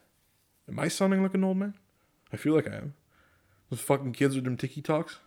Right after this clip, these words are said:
Fuck. <laughs> But you get my point, though, right? It's, it's just, why? It's, it's such,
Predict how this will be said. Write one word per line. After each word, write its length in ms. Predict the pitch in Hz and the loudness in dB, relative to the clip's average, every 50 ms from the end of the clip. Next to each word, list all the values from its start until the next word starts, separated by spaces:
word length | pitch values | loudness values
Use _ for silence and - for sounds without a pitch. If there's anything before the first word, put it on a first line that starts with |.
| _ _ _ _ _ | _ _ _ _ _
Fuck. 540 | - - - - 131 127 117 127 - - - _ _ _ _ _ _ _ - _ _ _ _ _ _ _ - | -20 -20 2 4 4 4 4 2 -6 -14 -20 _ _ _ _ _ _ _ -20 _ _ _ _ _ _ _ -8
<laughs> 380 | - - - - 294 233 165 - - _ _ _ - - - - - - - _ _ - | -6 -6 -2 0 0 -2 -2 -4 -14 _ _ _ -20 -18 -16 -16 -16 -16 -18 _ _ 2
But 360 | 127 - - 160 - - - - _ _ _ - | 6 6 6 6 6 2 -6 -20 _ _ _ -8
you 180 | - 180 180 190 | -2 0 4 8
get 160 | 226 220 185 | 8 8 8
my 100 | 160 139 | 8 6
point, 300 | - - 185 170 143 - | 6 6 6 6 6 4
though, 180 | 117 98 95 104 107 | 0 -4 -6 -6 -6
right? 260 | 110 127 135 131 123 | -4 -2 -2 0 0
It's, 240 | 135 123 - - - | -2 -2 -2 -2 -2
it's 200 | 190 - - - | -2 -4 2 6
just, 400 | 196 180 151 - - - - - _ _ _ _ _ _ _ _ _ _ _ _ _ _ _ _ _ _ _ _ _ - | 8 8 8 8 6 2 -2 -6 _ _ _ _ _ _ _ _ _ _ _ _ _ _ _ _ _ _ _ _ _ -6
why? 500 | 135 120 117 120 160 185 165 117 101 - - _ _ _ _ _ _ _ _ _ _ _ _ _ _ _ _ | -4 -2 0 0 0 0 0 -2 -4 -8 -16 _ _ _ _ _ _ _ _ _ _ _ _ _ _ _ _
It's, 280 | 151 156 151 - - - - | 4 4 6 4 2 4 6
it's 240 | 156 156 151 151 - | 8 8 8 8 6
such, 460 | - - 214 220 - - - - | 6 8 8 8 6 4 -2 -4